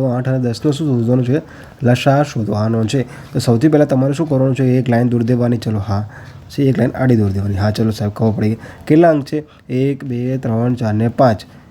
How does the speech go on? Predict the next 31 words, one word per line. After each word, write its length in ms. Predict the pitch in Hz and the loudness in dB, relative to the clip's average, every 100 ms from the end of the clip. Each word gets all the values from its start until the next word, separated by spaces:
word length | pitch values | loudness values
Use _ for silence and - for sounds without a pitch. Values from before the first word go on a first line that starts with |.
| - 131 | -14 -6
એક 200 | 123 135 | -2 0
અંક, 200 | 135 131 | 0 0
બે 200 | 113 120 127 | 0 2 2
અંક, 200 | 131 127 | 0 0
ત્રણ 220 | 117 123 | 0 0
અંક, 240 | 127 127 | 0 -2
ચાર 200 | - 113 113 | -2 -2 -2
અંક 120 | 110 123 | -2 -2
ને 40 | 127 | 0
પાંચ 220 | 117 104 | 0 0
અંક. 120 | 98 95 - - - | -4 -8 -14 -20 -12
તો 60 | 123 | -8
સૌથી 380 | - 123 127 160 | 0 0 2 2
પહેલાં 180 | 131 131 | 4 2
આપણે 140 | 120 139 | -2 -4
શું 120 | 156 | -4
કરવાનું 220 | 135 131 | -2 -2
છે? 80 | 131 - | -4 -2
પાંચ 220 | 120 123 | -2 0
લાઈન 160 | 120 113 | 0 0
દોરી 160 | 110 | 0
દેવાની. 300 | 107 107 110 | 0 0 0
એક 100 | 117 120 | 0 2
લાઈન, 300 | 113 120 123 123 113 | 2 2 2 0 0
બે 120 | 107 113 | 0 2
લાઈન, 560 | 117 113 117 120 127 | 0 0 0 0 -2
ત્રણ 400 | 123 123 113 113 110 | -2 -2 0 0 -2
લાઈન, 200 | 113 165 - - - - - | -2 -4 -6 -20 -20 -20 -4
ચાર 200 | 123 127 | 2 2
લાઈન 220 | 113 104 104 | 2 2 2
ને 200 | 131 | 0